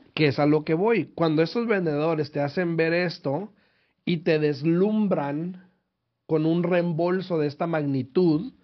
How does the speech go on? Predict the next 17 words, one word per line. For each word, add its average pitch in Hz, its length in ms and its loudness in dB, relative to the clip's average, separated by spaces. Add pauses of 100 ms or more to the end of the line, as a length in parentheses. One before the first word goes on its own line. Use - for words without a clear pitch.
(680)
y 143 140 -2
yo 170 160 6
soy 196 160 2
sincero, 170 420 0
lo 180 200 2
primero 160 340 2
que 202 140 -4
pensé, 156 320 -2
incluso 180 500 0
mi 143 160 0
esposa 147 280 -4
también 156 180 0
dijo, 127 300 -10
"Ay, 175 200 -4
doce 175 240 -6
mil 160 200 -4
dólares". 247 340 -8